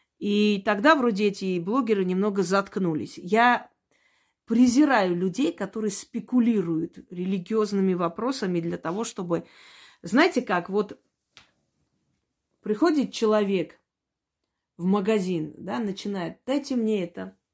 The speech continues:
Нет, дайте мне то. Нет, а почему это, м, плохо пахнет? Теперь другой». Целая очередь стоит за ним.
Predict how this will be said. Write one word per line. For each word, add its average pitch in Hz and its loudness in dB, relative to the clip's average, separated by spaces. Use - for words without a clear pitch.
Нет, 247 4
дайте 302 0
мне 269 0
то. 220 -8
Нет, 277 4
а 285 -6
почему 359 -4
это, 320 -2
м, 262 -2
плохо 277 -4
пахнет? 220 -6
Теперь 269 -2
другой». 226 0
Целая 311 -2
очередь 190 0
стоит 262 -8
за 175 -8
ним. 156 -6